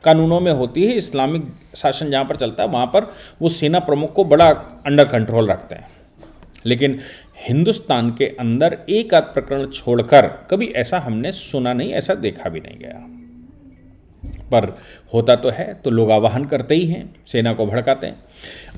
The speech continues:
अरविंद केजरीवाल सेना को भड़का रहे थे। आप सोचो कि भारत की डेमोक्रेसी खत्म हो जाए और भारत की डेमोक्रेसी खत्म होकर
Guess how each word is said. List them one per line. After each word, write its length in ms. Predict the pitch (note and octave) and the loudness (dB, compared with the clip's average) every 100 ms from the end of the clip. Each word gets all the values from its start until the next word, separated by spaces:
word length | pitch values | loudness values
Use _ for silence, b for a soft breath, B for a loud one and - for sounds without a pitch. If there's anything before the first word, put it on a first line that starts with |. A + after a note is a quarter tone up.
| - | 2
अरविंद 460 | E3+ F3+ G#3 C4+ | 4 4 2 0
केजरीवाल 540 | - F#3+ E3+ F3+ G3+ A#3+ | 2 0 2 2 4 4
सेना 320 | - F3 G#3 | 6 6 6
को 120 | G3+ | 6
भड़का 300 | E3 C3 A#2 | 6 6 4
रहे 140 | F#2 F2 | 2 -2
थे। 80 | F2 - | -4 2
आप 180 | G3+ - | 4 4
सोचो 220 | G3+ A#3+ | 2 4
कि 160 | A#3 | 8
भारत 360 | A3 A2+ C#3+ E3 | 8 8 6 6
की 80 | G3 | 0
डेमोक्रेसी 520 | F#3 D#3 E3 F3 G3 | 4 6 6 0 0
खत्म 280 | A3 D#3+ F#3 | -2 2 2
हो 120 | E3+ | 4
जाए 180 | B2+ F3+ | 4 6
और 140 | A#3 | 6
भारत 320 | E3+ C#3 E3+ - | 4 2 2 0
की 80 | A3+ | 2
डेमोक्रेसी 520 | D3+ D#3 D#3+ E3 A3 | 2 2 -2 -2 -2
खत्म 280 | G3+ E3+ F#3+ | -2 0 2
होकर 680 | D3 D3 F3+ A3 C4 C#4 | 2 6 8 12 12 12